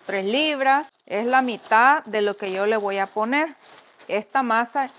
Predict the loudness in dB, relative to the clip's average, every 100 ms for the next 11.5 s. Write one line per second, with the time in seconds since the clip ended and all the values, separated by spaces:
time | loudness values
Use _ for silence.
0 | _ -10 -6 -6 -2 -4 -2 0 2 2
1 | -2 -4 -8 -6 -4 -2 -4 -4 -6 -4
2 | -6 -6 -10 -12 -10 0 0 0 -6 _
3 | -6 -6 -4 -6 -6 -8 -8 -6 0 0
4 | 0 -2 -12 _ _ -10 -6 -4 -6 -6
5 | -6 -6 -8 -10 -8 -4 -4 -4 -6 -8
6 | -4 -4 -2 -4 -4 -6 -6 -6 -6 -6
7 | -8 -8 -10 -12 -8 -4 -4 -6 -12 -10
8 | -10 -10 _ _ -18 -14 -6 -6 -4 -6
9 | -6 -2 0 0 -4 -6 -2 -2 -2 -4
10 | -4 -6 -6 -8 -6 -6 -8 -10 -12 -8
11 | -6 -8 _ -14 -14